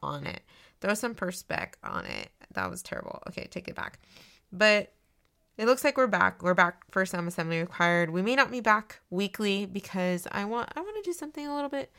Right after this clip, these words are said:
more sustainable for me. What does that look like? That includes hydration, reducing caffeination, eating two meals a day,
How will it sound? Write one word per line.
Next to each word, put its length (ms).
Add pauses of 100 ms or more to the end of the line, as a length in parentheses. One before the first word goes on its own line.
(320)
more 160
sustainable 800
for 260
me. 320 (340)
What 120
does 120
that 220
look 240
like? 340
That 180
includes 480
hydration, 880
reducing 460
caffeination, 1000
eating 320
two 200
meals 280
a 40
day, 320